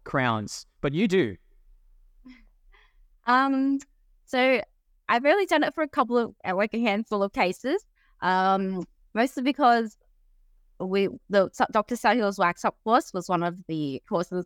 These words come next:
Speaker 2: offered to us in the mentoring program. So, um, after doing that, um, well, basically after, whenever I do a C P D, I, I have all this, like, fresh knowledge <laughs> that I really want to try and put into practice before I forget it.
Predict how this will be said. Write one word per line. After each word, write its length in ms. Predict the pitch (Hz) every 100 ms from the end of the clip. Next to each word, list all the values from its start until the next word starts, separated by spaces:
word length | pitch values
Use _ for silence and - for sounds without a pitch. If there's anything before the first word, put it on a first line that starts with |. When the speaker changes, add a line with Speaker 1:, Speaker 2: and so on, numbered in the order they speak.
| -
Speaker 2:
offered 340 | 180 - 202
to 140 | - 240
us 160 | 220 294 -
in 320 | 170 165 165
the 400 | 180 160 151 - - 180
mentoring 420 | 175 233 233 240
program. 360 | 277 262 302 427
So, 320 | - 208 180 - _ _ _
um, 400 | 160 160 156 151 -
after 320 | 170 175 -
doing 340 | 170 180 170 170
that, 460 | 180 170 151 - - _ _ _
um, 520 | 156 156 151 147 139 - _ _ _ _
well, 180 | 202 202 -
basically 400 | 262 330 359 311
after, 440 | 220 254 381 359 - -
whenever 340 | 226 226 302
I 80 | 262
do 160 | 247
a 60 | 233
C 180 | 220 208
P 120 | 190
D, 260 | 175 226 392 _ _
I, 440 | 196 202 196 190 - _ 196
I 60 |
have 200 | 196 220
all 80 | 254
this, 160 | 285 -
like, 160 | 262 - -
fresh 260 | 240 -
knowledge 440 | 226 190 226 403 -
<laughs> 160 | 359
that 280 | 359 311 277
I 140 | 240 226
really 260 | 330 294 269
want 220 | 254 220
to 120 | - 226
try 320 | - 220 190
and 240 | 196 196 - _ -
put 120 | -
into 200 | 214 -
practice 380 | 254 - - 285
before 240 | 240 -
I 120 | 180 175
forget 340 | 180 185 185
it. 160 | 196